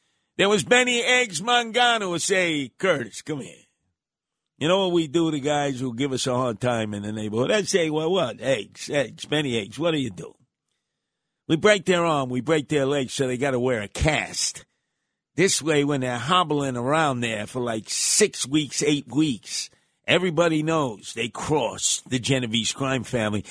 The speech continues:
And the next time, there won't be a cast. They'll be swimming in the Hudson River. I say, "Hey,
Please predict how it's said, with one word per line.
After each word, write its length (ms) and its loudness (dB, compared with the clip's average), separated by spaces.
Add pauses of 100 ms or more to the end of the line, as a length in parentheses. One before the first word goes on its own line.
(120)
And 120 0
the 80 2
next 440 2
time, 400 -8 (760)
there 80 4
won't 300 2
be 240 2
a 60 -4
cast. 800 -6 (920)
They'll 100 4
be 140 2
swimming 720 0
in 140 4
the 120 -2
Hudson 420 0
River. 280 0 (840)
I 80 0
say, 140 2
"Hey, 520 2